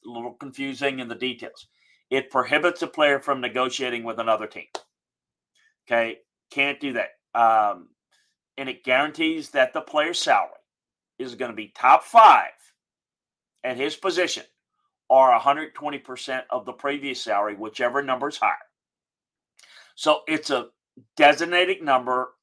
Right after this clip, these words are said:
it's exclusive, and it's guaranteed money for the player.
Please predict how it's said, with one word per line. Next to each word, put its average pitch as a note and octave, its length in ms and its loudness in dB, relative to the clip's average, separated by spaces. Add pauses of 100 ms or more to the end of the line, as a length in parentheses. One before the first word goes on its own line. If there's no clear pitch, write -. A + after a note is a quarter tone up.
(160)
it's C3+ 440 -8
exclusive, - 1400 -6 (640)
and C#3+ 600 -4 (540)
it's - 260 -8
guaranteed D#3 640 0
money C#3+ 240 -2
for C#3+ 160 -10
the C3+ 100 -8
player. B2 300 -4